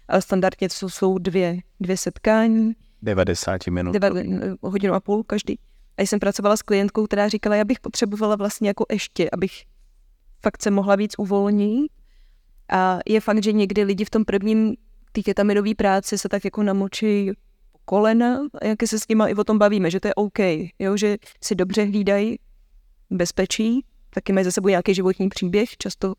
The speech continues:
Speaker 1: s narušováním hranic, s ne-, s nebezpečným okolím, tak nějak validujeme to, že se o sebe takhle vlastně starají. A pak při dalším podání, který naplánujeme, tak už mají tu zkušenost, že, eh, že se fakt do toho můžou ponořit úplně.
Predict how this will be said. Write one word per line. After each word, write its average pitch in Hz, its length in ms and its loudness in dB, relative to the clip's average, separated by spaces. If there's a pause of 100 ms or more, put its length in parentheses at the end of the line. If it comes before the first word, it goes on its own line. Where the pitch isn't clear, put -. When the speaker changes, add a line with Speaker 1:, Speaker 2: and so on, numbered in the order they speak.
(260)
Speaker 1:
s - 60 -8
narušováním 208 640 2
hranic, 196 580 0 (440)
s - 120 -20
ne-, 185 280 2
s - 120 -6
nebezpečným 196 840 0
okolím, 208 640 0 (720)
tak - 140 -4
nějak 190 240 2
validujeme 180 680 2 (240)
to, 170 140 0
že 170 420 0
se 180 160 -2
o 175 80 0
sebe - 220 -2
takhle 170 220 -2
vlastně 175 320 -4
starají. 220 520 -2 (680)
A 180 200 2
pak 190 160 -2
při - 180 -4
dalším 190 340 2
podání, 190 400 2
který 190 180 0
naplánujeme, 185 600 0
tak 180 140 -4
už - 160 -6
mají 180 140 2
tu 185 80 -4
zkušenost, 180 600 -4 (640)
že, 175 500 0
eh, 165 280 -4
že 175 100 0
se 185 100 -2
fakt 180 140 2
do 175 100 0
toho 180 120 0
můžou 175 180 2
ponořit 175 420 -2
úplně. 160 380 -2